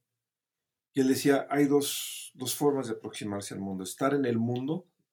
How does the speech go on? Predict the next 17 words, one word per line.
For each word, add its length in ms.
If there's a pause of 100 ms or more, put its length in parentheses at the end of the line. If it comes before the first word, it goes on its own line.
(220)
o 80
estar 320
con 200
el 120
mundo". 340 (920)
Estar 280
en 80
el 120
mundo 260
es 60
simplemente 560
no 160
tener 560 (340)
la 120
forma 400
de 80
construcción 840